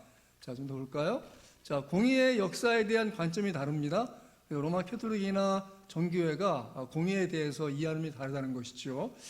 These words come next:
어, 공의회라는 게 무엇인가 하면 전체 교회 지역별 대표, 어, 신학자나 성직자들을 소집해서 진행하는 회의예요. 또, 또 중요한 결정사항을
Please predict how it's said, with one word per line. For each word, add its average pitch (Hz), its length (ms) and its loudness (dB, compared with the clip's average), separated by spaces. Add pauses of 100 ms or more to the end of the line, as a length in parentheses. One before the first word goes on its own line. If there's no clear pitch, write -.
(200)
어, 139 180 -6
공의회라는 226 640 4
게 240 80 2
무엇인가 165 640 0
하면 165 460 0 (280)
전체 208 540 2
교회 196 500 2
지역별 190 600 0
대표, 156 640 -2 (300)
어, 143 80 -4
신학자나 208 720 0
성직자들을 190 760 0
소집해서 220 840 -2 (260)
진행하는 196 600 2 (100)
회의예요. 202 420 0
또, 156 80 -10
또 165 120 -6
중요한 180 480 0
결정사항을 170 840 0